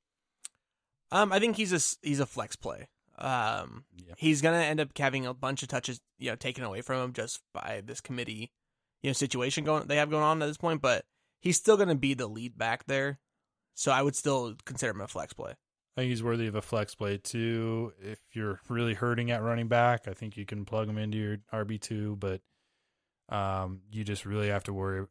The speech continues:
Speaker 2: Latavius is going to take goal line touches away from him. It's just, it's gonna happen.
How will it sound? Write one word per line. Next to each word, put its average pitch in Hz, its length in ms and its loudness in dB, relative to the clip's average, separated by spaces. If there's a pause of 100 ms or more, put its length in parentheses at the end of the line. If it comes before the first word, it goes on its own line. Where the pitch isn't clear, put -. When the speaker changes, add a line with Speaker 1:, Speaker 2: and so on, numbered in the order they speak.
Speaker 2:
Latavius 113 580 0
is 101 240 -4
going 101 360 -4
to 98 300 -6
take 95 260 -8 (220)
goal 98 180 -4
line 90 220 -8
touches 87 360 -8
away - 160 -16
from - 140 -18
him. 67 240 -20
It's - 120 -4
just, - 240 -6 (220)
it's 107 140 -8
gonna 98 180 -4
happen. 82 360 -6